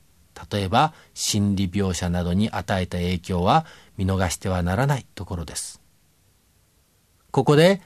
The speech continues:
土佐日記を読む上での注意点を一つ二つ述べておきましょう。その一つは、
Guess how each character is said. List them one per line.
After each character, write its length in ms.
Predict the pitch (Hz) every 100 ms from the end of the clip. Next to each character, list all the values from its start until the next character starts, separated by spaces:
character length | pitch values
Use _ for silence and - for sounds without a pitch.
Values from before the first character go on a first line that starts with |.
| _ -
土 100 | -
佐 180 | 127 127
日 140 | 120
記 120 | - 110
を 40 |
読 180 | 104 117
む 160 | 104
上 140 | 98 98
で 120 | 95
の 140 | 98
注 300 | 95 - 147
意 100 | 190
点 280 | - 110 82
を 200 | 107 165 -
一 260 | - - 131
つ 140 | 123
二 240 | 113 - 139
つ 140 | 170
述 160 | 117 98
べ 100 | 90
て 80 | 85
お 80 |
き 120 | 78 82
ま 100 | 76
し 100 | 82
ょ 140 | -
う。 40 | _ _ _ _ _ _ _ _
そ 200 | - 135
の 100 | 139
一 220 | - 131
つ 120 | 101
は、 260 | 101 165